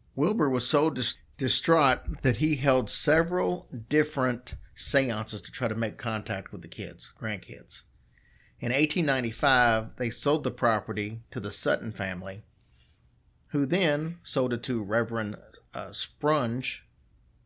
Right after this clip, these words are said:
who started the Orphanage of Light and Hope. So you can see all that happened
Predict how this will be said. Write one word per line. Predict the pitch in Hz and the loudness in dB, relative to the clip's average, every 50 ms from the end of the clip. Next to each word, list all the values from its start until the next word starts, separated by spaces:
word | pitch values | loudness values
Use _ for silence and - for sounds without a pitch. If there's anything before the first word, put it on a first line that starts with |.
| _ _ _ _ _ | _ _ _ _ _
who | - 131 | -6 -4
started | 127 - - 123 110 113 110 | -4 0 2 2 2 0 -2
the | - 113 | -4 -4
Orphanage | 98 113 104 - - 107 107 101 101 - - - _ _ _ _ _ _ _ _ _ - | -4 -4 -4 -4 -6 -8 -8 -8 -10 -12 -14 -14 _ _ _ _ _ _ _ _ _ -12
of | - 104 104 | -10 -10 -8
Light | 98 95 90 | -8 -10 -10
and | 120 113 | -8 -8
Hope. | 110 107 95 87 - - _ _ _ _ _ _ _ _ _ _ _ _ _ _ | -6 -4 -6 -6 -8 -14 _ _ _ _ _ _ _ _ _ _ _ _ _ _
So | - - | -10 -6
you | 120 123 | -4 -4
can | 117 107 104 | -4 -4 -4
see | - - 165 156 139 120 117 | -2 0 0 2 2 2 2
all | 110 123 120 | 0 0 2
that | 123 123 117 | 2 2 2
happened | 110 127 120 113 107 - 113 104 104 104 101 | 2 0 -2 -2 -2 -4 -6 -6 -6 -8 -10